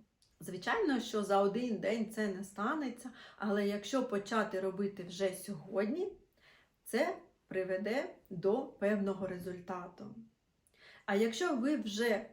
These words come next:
маєте ціль і не можете ніяк досягнути її, значить, щось там є. І я, як енергопрактик, я працюю саме із заборонами з дитинства,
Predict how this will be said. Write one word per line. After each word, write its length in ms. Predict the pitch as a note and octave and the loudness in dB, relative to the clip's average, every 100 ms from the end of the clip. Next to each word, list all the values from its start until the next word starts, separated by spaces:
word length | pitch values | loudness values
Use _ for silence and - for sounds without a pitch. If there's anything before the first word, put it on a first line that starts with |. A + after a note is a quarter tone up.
| G#3 | -2
маєте 460 | G3 G#3 B3 A3+ | 2 2 0 -2
ціль 340 | G#3 - G3 - | -2 -4 -6 -2
і 100 | G#3+ | 0
не 80 | G#3+ | 2
можете 400 | C#4+ E4+ C#4+ B3+ | 2 2 0 2
ніяк 500 | A3+ A3+ C#4 C#4 - - | 4 6 6 4 -4 -2
досягнути 840 | G3 B3+ A3 G3 F#3+ A#3 F4+ D4+ | 2 2 0 -2 -2 -2 -2 -2
її, 500 | A3 G3+ F#3+ G3 G3+ A3+ - - - _ | -2 -2 -4 -8 -8 -10 -14 -20 -20 _
значить, 480 | - C#4 A4+ D#4 G#3+ | -2 0 0 -2 -6
щось 340 | - G#3 G3+ | -2 -2 -2
там 280 | - F#3+ F#3 | -4 -6 -6
є. 320 | F#3 F#3+ F#3 G#3+ - _ _ - - - | -8 -10 -10 -12 -14 _ _ -20 -6 0
І 60 | |
я, 220 | F#3+ A#3+ D4 | 2 4 4
як 220 | A3 G#3 | 2 2
енергопрактик, 880 | G3+ G3+ G3+ G#3+ G#3+ C#4+ - G#3 G#3 | 0 0 -2 -2 0 0 -2 -4 -4
я 60 | |
працюю 580 | G3 G3+ G3+ C#4 C#4 A3 | -2 -4 -4 -2 0 0
саме 540 | - A3+ B3 A3+ G#3 - | 0 0 2 2 0 0
із 320 | G#3+ G#3+ - | -2 -2 -8
заборонами 640 | F#3+ F#3+ F#3 F#3+ G#3+ G3+ F#3 | -8 -6 -2 0 2 0 -2
з 80 | - | -4
дитинства, 540 | F#3 G3 F#3 F3 - | -6 -4 -6 -8 -14